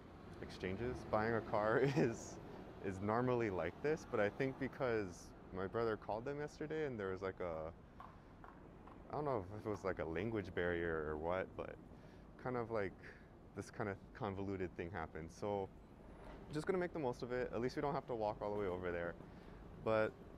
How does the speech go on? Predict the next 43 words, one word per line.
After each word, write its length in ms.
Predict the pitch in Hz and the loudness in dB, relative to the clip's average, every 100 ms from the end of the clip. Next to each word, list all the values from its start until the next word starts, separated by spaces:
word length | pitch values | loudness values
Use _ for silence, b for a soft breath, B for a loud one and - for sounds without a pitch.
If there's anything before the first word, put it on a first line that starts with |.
| - | -6
some 180 | - 170 | 0 2
of 60 | 208 | 4
the 60 | |
reasons 280 | 196 185 180 | 4 2 0
why 120 | 165 | 0
we 60 | 160 | 2
wanted 240 | 151 156 | 2 0
a 20 | 156 | 0
car 240 | - 143 | 0 0
is 80 | 135 | 0
'cause 200 | - 127 | -2 0
we're 100 | 123 | -2
kind 220 | - 170 | 0 0
of 140 | 185 175 - | 0 -2 -2
far 280 | 151 147 143 | 2 2 4
out 240 | 95 117 | 4 2
right 240 | 139 156 139 | 2 0 2
now. 280 | 165 170 175 - - - | 2 0 -2 -6 -12 0
It 160 | 117 | 2
was, 300 | 113 127 120 | 4 2 2
like, 160 | 139 135 | 0 2
a 80 | 113 - - | 0 0 -2
four 240 | 131 147 | 2 4
mile 400 | 151 139 131 127 | 4 2 4 4
walk 260 | 104 98 120 | 6 4 4
for 140 | - | 0
me 140 | 123 104 | 0 2
yesterday, 580 | 92 - 95 87 82 - | 0 -2 0 2 2 0
and 100 | 92 | -2
that 80 | 92 | 0
was 160 | 113 123 | 0 0
just 240 | 123 - - | -4 -6 -6
to 80 | |
get 240 | 104 104 90 - | -2 0 0 -4
a 60 | 90 - | -8 -6
plunger 560 | 85 95 107 123 117 | -4 -2 -2 -2 -2
and 240 | - 90 90 | -2 -4 -4
some 300 | - 90 82 - | -6 -6 -6 -4
household 440 | 92 - 87 76 | -4 -2 -6 -6
stuff. 240 | - 76 78 - B B B B B B - | -6 -6 -6 -10 B B B B B B -14
So 580 | - 110 104 104 101 98 - - - - - - - - - - - - | -4 2 4 4 4 2 -2 -10 -14 -14 -14 -14 -14 -14 -12 -14 -10 -4
yeah, 260 | 90 82 | -2 0
I 40 | 80 | -2